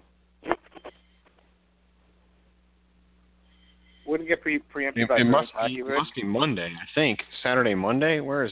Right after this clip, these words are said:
Speaker 2: this stupid thing? Yeah. The Bruins are Thursday, Saturday. Oh, no, they're in Toronto Monday. So the Celtics would be playing Sunday, probably. And then again, I would think Tuesday. So there might be a home game on Tuesday that I'll be going to, but we'll have to wait and see on that. Otherwise,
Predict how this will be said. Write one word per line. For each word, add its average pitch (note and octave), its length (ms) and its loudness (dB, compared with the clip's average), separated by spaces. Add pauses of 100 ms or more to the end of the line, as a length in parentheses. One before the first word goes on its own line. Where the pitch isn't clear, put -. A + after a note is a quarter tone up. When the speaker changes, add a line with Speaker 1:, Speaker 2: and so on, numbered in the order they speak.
Speaker 2:
this - 100 -18 (140)
stupid - 300 -18
thing? D2+ 180 -10 (480)
Yeah. C#3 220 0 (1200)
The B2 60 -14
Bruins G3 340 4
are F#3+ 220 -4
Thursday, G3 480 0 (100)
Saturday. E3 460 0
Oh, D3 80 2
no, C3+ 140 2
they're A#2+ 160 -4
in C#3+ 240 -2
Toronto C3 400 -2
Monday. A2 400 -4
So C#3 100 -4
the C3 120 -8 (100)
Celtics A3 360 -6
would F3+ 120 -16
be F3 80 -12
playing D#3+ 360 -2
Sunday, D3+ 380 -2
probably. G#2 580 -2 (360)
And A#2+ 120 -2
then C#3+ 140 4
again, C3+ 400 2
I C#3 100 2
would C3 220 -2
think C3 180 0 (200)
Tuesday. A#2+ 400 -6 (200)
So A2 100 -6
there A#2 160 0
might C#3+ 200 4
be D3+ 80 0
a B2 60 2
home C3+ 280 2
game B2+ 160 2
on A2+ 120 2
Tuesday B2 340 -2
that A2+ 100 2
I'll A2 100 4
be G#2 180 -6
going G2+ 360 -2
to, C#3 120 -2
but A#2+ 160 -6
we'll G#2 200 -2
have - 100 -14
to G2+ 60 -10
wait G2+ 180 -4
and F#2 80 -12 (100)
see G2+ 100 0
on F2 180 0
that. F2 240 -2
Otherwise, A2+ 520 4